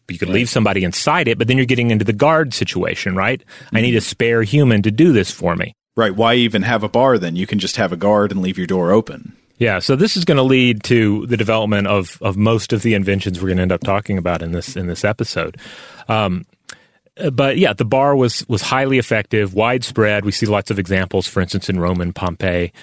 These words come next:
Speaker 1: Um, but, uh, th-, this is interesting. They also write that an additional level of security was afforded in the ancient world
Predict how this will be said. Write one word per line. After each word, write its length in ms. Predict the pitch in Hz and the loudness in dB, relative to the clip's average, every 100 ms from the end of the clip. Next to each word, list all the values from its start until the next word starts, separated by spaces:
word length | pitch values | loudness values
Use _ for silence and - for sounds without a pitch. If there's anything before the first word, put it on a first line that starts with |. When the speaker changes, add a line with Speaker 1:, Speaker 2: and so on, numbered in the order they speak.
| - - - | -20 -20 -8
Speaker 1:
Um, 300 | 95 90 85 - - - - - - | -4 -2 -4 -8 -18 -20 -20 -20 -16
but, 300 | 117 131 131 | -4 -2 0
uh, 140 | 135 | -2
th-, 240 | 127 139 151 | -2 -4 0
this 180 | 151 170 | 2 4
is 60 | |
interesting. 360 | 147 113 104 120 | 4 4 2 0
They 100 | 120 | 2
also 260 | 147 143 175 | 0 2 4
write 240 | 127 120 | 4 2
that 80 | 117 | 2
an 60 | |
additional 520 | 104 92 156 196 175 113 | 0 2 2 2 2 2
level 300 | 98 92 95 | 2 0 0
of 80 | |
security 640 | - 110 - 104 92 92 90 | -2 -6 0 0 2 0 -2
was 200 | - 104 | 0 -2
afforded 560 | 98 - 107 101 95 90 | -2 0 2 2 2 -2
in 140 | 87 | 0
the 100 | 101 95 | 0 0
ancient 280 | 95 - | -2 -6
world 420 | 90 95 95 92 | -2 2 2 2